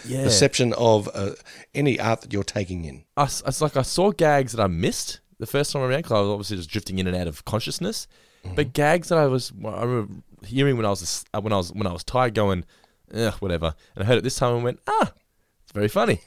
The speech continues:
Speaker 1: And then I, s-, and then I went and checked out who wrote this episode, John Swartzwelder. So why should I be surprised?
Speaker 2: Our man Swartz.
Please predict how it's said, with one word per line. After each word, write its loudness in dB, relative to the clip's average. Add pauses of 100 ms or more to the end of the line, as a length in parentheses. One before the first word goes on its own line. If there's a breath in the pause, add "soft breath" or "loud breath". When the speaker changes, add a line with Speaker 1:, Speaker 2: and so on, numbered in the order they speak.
(160 soft breath)
Speaker 1:
And 2
then 6
I, 6
s-, 2
and 4
then 4
I 8
went 2
and -6
checked -2
out 0
who 4
wrote 4
this -4
episode, -2
John 0
Swartzwelder. 0
So -2
why 4
should -2
I 2
be 2
surprised? -6 (260)
Speaker 2:
Our 6
man 6
Swartz. 6